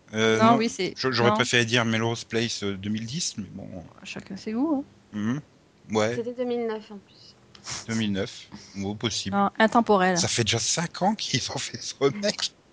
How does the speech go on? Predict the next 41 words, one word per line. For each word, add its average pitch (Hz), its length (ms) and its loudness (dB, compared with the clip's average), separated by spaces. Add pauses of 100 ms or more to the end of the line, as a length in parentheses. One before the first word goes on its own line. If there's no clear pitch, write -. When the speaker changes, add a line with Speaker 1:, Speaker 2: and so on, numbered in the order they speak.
(800)
Speaker 1:
Sérieux ? 170 500 -4
Bon, 117 220 -2
bref. 123 680 -2
Speaker 2:
Bon, 226 100 8
bah, 208 100 10
dans 202 120 8
Speaker 1:
Euh, - 20 2
Speaker 2:
cinq 240 240 4
ans, 247 60 8
ils 294 80 8
le 269 80 8
referont 214 400 4
encore - 160 0 (100)
<laughs> 269 240 6
à 226 100 2
nouveau. 220 280 -2 (280)
Speaker 1:
et 160 80 2
donc, 160 200 4
Céline, 160 400 4
toi, 135 160 0
tu - 180 0
es 202 60 2
sur 202 160 2
la 185 100 2
C 185 160 -4
W 147 380 -2
ou 214 140 -2
pas ? 147 260 -4 (500)
Speaker 2:
Est-ce 214 160 -4
que 277 120 2
je 247 100 2
suis 302 240 -2
sur - 100 -2
la 254 100 6
C - 120 -4
W ? 220 320 0 (1120)
Euh, 196 120 0
ça 226 140 4
m'arrive, 226 340 4
oui. - 260 -10 (1400)
Speaker 1:
Ah, 113 220 -2